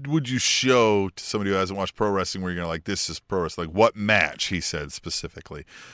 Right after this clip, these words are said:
Um, match, I wanna put aside for a second. If I wanna show somebody this is pro wrestling, and, you know, sue me if you think this is recency bias, I'm gonna show 'em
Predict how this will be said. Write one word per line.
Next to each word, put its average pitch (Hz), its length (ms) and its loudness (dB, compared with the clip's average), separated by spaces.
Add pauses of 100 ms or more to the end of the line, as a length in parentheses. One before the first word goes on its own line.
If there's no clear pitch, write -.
(200)
Um, 101 540 2 (800)
match, 156 1000 0 (680)
I 139 80 4
wanna 147 220 4
put 131 200 6
aside 98 320 4
for 87 120 -4
a 78 60 -6
second. - 340 -12 (420)
If 113 200 -2
I 147 140 6
wanna 226 220 2
show 165 220 2
somebody 135 320 0
this 120 320 2
is 139 120 -2
pro 147 260 0
wrestling, 156 600 -2 (580)
and, 98 280 -4 (1500)
you 117 100 0
know, 101 140 4
sue 151 260 4
me 160 120 2
if 143 140 -2
you 139 60 -6
think 156 180 0
this 139 160 -2
is 117 100 0
recency 147 460 0
bias, 127 400 6 (420)
I'm 151 200 0
gonna 240 140 2
show 156 460 6
'em 190 160 0